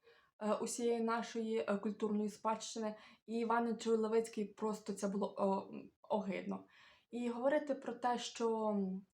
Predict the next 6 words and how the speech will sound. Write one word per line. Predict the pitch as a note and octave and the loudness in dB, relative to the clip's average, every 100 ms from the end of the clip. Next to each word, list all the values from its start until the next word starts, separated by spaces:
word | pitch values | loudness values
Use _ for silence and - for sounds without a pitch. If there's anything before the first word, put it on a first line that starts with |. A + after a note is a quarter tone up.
| _ | _
це, | - A3+ | -8 -4
м, | A3 G#3 G3 F#3+ - _ _ _ _ _ A#3 F#3+ G3 G3+ G3 F#3 | 0 2 0 -2 -8 _ _ _ _ _ -2 0 0 0 -2 -4
ближче | F#3 A3 A3+ - G#3+ | 0 0 -2 -4 -4
до | F#3+ G3+ G3+ | 0 2 2
комедійної | G3 G3+ G3 G3+ D4 E4+ E4+ | 2 2 2 2 -4 -4 -6
сфери, | - - D#4 D4+ | -8 0 2 4